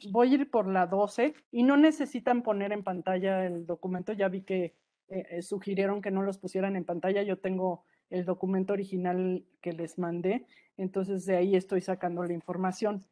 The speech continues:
Este, el siguiente es el proyecto doce, se llama Proyecto de Caracterización, Homologación y Digitalización de los Trámites para el Despliegue de Infraestructura de Telecomunicaciones y Radiodifusión en el País.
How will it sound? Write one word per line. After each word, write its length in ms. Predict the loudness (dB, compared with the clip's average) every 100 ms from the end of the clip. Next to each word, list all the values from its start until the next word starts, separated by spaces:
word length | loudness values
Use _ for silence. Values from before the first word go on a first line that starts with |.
| _ _ _
Este, 420 | -6 -6 -6 -10
el 340 | -4 -2 -2 -2
siguiente 520 | -4 0 2 2 0
es 100 | 4
el 120 | 2
proyecto 540 | 4 0 0 0 0 0
doce, 580 | 0 -2 -2 -2 0
se 200 | -2 -4
llama 540 | -2 0 0 0 -2 -6 _ _ _
Proyecto 400 | -6 -2 -2 2
de 100 | 2
Caracterización, 880 | 4 0 0 -4 -4 -2 -4 -2 -2
Homologación 680 | -2 -2 0 0 0 0 0
y 60 |
Digitalización 800 | 0 -4 -4 -6 -6 -6 -4 -2
de 80 | 0
los 200 | 0 -2
Trámites 480 | 0 0 2 0 -2
para 160 | -4 -4
el 80 |
Despliegue 440 | -6 -10 -2 0 0
de 80 | -2
Infraestructura 600 | -2 -6 -6 -10 -2 0
de 100 | 0
Telecomunicaciones 960 | -2 -4 -6 -6 -4 -4 -2 -4 -6
y 40 | -6
Radiodifusión 800 | -4 -4 -4 -6 -10 -10 -4 -2
en 100 | -2
el 120 | -2
País. 480 | 0 0 0 -8